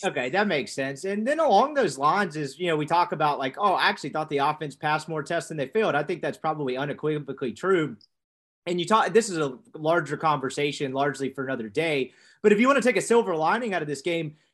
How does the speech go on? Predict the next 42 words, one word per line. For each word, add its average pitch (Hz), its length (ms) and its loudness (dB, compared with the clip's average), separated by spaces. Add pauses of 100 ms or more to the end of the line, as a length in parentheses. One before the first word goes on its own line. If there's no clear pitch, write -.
(180)
do 202 40 4
you 240 120 8
think 311 160 0
this 311 120 0
game 277 180 0
was 214 120 -2
enough 226 220 2
to, 214 100 0
like, 175 220 2
prove 196 260 2
that, 160 180 -2
hey, 190 200 2
they 190 200 2
have 214 220 4
a 185 60 0
talented 175 480 -4
quarterback 165 500 2
that 143 120 -2
they 147 100 -2
can 135 160 -6
build 156 240 0
around 127 320 -2
for 127 100 -8
twenty 147 260 -6
twenty-three 135 440 -6
and 117 80 -4
beyond? 113 360 -4
Like, 123 180 -6
this 170 180 -4
guy 147 240 4
has 147 320 0
it. - 160 -10
Because 165 320 -2 (280)
the 202 160 6
thing 311 240 0
I 262 60 6
was 180 140 4
probably 220 180 4
most 175 260 0
impressed 175 360 -2
about 143 320 2
was, 139 240 -4